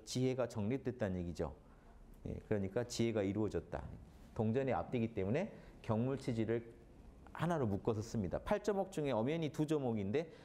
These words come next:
한 조목처럼 많이 얘기하는 이유는요. 그 연결돼 있어요. 다른 항목들하고 달라요.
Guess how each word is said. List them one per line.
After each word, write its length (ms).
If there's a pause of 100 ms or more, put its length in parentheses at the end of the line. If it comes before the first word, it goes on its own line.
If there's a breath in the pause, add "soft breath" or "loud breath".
(100)
한 220
조목처럼 560
많이 260
얘기하는 460
이유는요. 520 (280 loud breath)
그 160
연결돼 400
있어요. 400
다른 380
항목들하고 640
달라요. 420